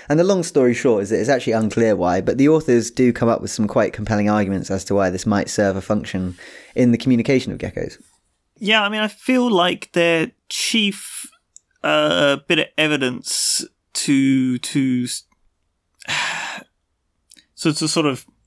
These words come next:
Speaker 2: even warrant discussion on why it's glowing is the intensity of how,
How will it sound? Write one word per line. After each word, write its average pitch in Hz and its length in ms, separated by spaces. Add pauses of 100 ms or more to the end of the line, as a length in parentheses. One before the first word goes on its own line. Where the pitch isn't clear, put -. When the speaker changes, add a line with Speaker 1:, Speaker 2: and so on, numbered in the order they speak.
(120)
Speaker 2:
even 135 400
warrant 131 500 (240)
discussion 131 440
on 113 220
why 123 260
it's - 420 (140)
glowing 113 420
is 131 260
the 143 100
intensity 135 600
of 107 80
how, 113 380